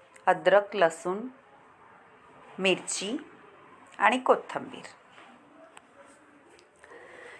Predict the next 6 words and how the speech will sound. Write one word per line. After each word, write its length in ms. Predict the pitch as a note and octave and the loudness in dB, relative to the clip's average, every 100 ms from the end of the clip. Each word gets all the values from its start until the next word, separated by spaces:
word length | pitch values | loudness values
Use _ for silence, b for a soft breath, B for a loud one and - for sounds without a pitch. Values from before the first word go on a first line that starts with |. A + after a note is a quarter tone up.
| B | B
याचा 280 | A#3+ A#3+ D#4 | 4 8 4
स्वाद 320 | D4+ B3+ A3+ - - | 6 8 8 6 -6
खूप 240 | B3+ - | -6 -6
छान 360 | - - E3+ F#3 | 0 6 6 6
येतो. 320 | D#3+ - - - - - - - - - - - - _ _ - _ - - _ _ _ _ - - - - - - - - - - - - - - - - b b b b b - | 0 -4 -8 -10 -20 -20 -20 -20 -20 -20 -20 -20 -20 _ _ -20 _ -20 -20 _ _ _ _ -20 -20 -20 -20 -20 -20 -20 -20 -20 -20 -20 -20 -20 -20 -20 -20 b b b b b 2
आपल्याला 560 | A3+ - B3 C4+ C#4 | 2 8 8 10 8